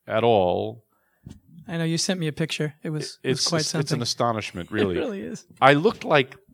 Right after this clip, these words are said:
Speaker 1: Moses repurposed as a beekeeper.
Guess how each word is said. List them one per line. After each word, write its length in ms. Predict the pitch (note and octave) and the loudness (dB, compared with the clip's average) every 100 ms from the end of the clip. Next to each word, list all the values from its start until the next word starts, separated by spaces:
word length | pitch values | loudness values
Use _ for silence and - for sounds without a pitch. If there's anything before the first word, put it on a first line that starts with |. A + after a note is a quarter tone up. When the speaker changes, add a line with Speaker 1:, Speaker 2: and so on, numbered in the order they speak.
| _ _ - _ _ _ _ | _ _ -20 _ _ _ _
Speaker 1:
Moses 720 | E3 B2+ C#3 F#3 E3+ B2 - | -6 2 2 2 0 -4 -4
repurposed 720 | A#2 C3 C#3+ - E3 - - | -4 -4 -4 -4 -4 -4 -4
as 120 | A#2 G2+ | -2 -2
a 80 | |
beekeeper. 800 | E2+ A2+ B2+ - C#3+ - G#3+ G3 | -2 -4 -6 -6 -6 -4 -6 -6